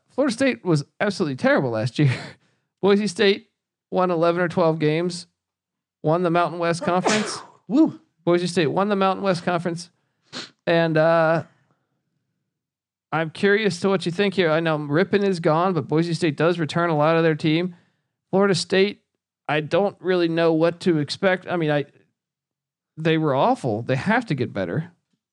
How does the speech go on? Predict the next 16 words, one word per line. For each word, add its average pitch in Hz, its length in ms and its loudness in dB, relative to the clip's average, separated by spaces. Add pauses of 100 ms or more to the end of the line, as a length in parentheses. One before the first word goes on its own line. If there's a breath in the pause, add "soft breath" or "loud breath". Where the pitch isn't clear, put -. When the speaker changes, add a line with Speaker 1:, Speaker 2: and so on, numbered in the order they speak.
(640)
Speaker 1:
But 151 180 2
are 156 140 0
they 180 140 0
better 160 260 2
than 156 120 -2
Boise 156 280 0
State? - 420 -2 (200)
Speaker 2:
I 127 160 2
think 143 480 0
for - 160 -4
the 107 140 0
first 123 340 -2
time 117 460 0 (640)
in 107 100 -2
my 101 160 2
life, 98 460 -2